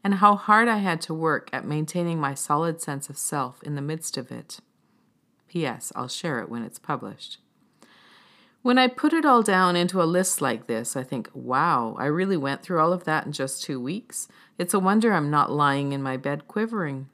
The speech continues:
But I'm really not a mess. At this point, though it doesn't feel like I've completely back into the light portion of the path yet,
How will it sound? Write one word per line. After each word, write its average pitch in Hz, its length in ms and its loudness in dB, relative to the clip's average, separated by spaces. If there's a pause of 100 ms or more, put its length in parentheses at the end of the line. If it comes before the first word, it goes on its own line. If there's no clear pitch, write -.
(400)
But 214 140 0
I'm 208 160 2
really 240 260 2
not 165 320 2
a 131 60 -2
mess. 147 580 -4 (160)
At 175 160 -6
this 294 200 0
point, 143 480 -4 (440)
though 202 120 4
it 185 140 2
doesn't 240 340 2
feel 196 220 0
like 165 240 0
I've 147 160 0
completely 165 880 -4
back 147 400 0
into 151 240 -6
the 131 100 -4
light 135 320 -4
portion 147 360 -8
of 131 80 -12
the 160 80 -10
path - 480 -4
yet, - 260 -8